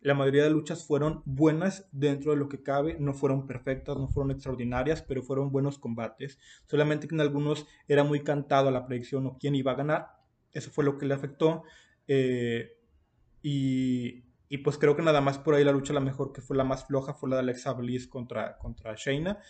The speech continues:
Creo que las demás fueron, fueron decentes. Eh, fue un buen pago por evento, creo que fue sólido, creo que en general fue, fue bueno.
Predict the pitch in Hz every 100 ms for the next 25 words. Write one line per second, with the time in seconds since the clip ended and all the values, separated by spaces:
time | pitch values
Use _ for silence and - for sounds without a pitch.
0 | - _ _ 151 151 151 139 131 135 139
1 | 147 139 139 139 139 156 170 131 - 135
2 | 139 180 208 - _ _ _ - 131 123
3 | 117 120 - _ _ - 156 151 160 165
4 | 151 156 151 147 143 143 135 143 151 151
5 | 160 156 147 147 139 143 139 139 143 151
6 | 151 143 143 143 127 127 127 - 131 -
7 | 139 123 131 151 220